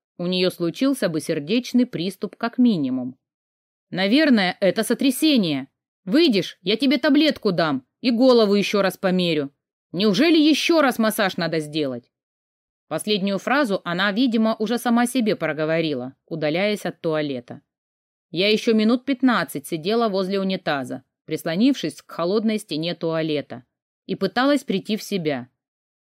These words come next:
Или из себя, от себя.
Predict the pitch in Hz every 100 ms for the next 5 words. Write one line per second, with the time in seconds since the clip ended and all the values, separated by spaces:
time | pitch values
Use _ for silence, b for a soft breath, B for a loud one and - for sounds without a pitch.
0 | _ - 208 196 - 220 226 - 226 190
1 | 190 185 _ _ _ - 160 170 - 165
2 | 151 151 147